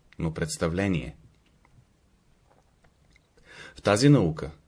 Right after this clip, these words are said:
основата е добродетелта и величините са абсолютни,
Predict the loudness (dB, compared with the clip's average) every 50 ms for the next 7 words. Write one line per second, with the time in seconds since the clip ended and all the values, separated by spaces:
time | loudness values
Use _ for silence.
0 | _ _ _ _ _ -12 -10 -6 -2 2 2 2 2 2 -2 -2 -4 -2 -2 -2
1 | -2 -2 -4 -4 -2 -4 -4 -6 -6 -4 -4 -6 -6 -4 -4 -4 -4 -4 -10 -20
2 | _ _ _ _ _ _ _ _ _ _ _ _ _ _ _ -6 -4 -2 -2 -2
3 | -2 -4 -4 -4 -4 -4 -6 -6 -10 -6 -4 -4 -4 -4 -6 -8 -6 -2 -2 -2
4 | -4 -6 -16 -16 -16 -18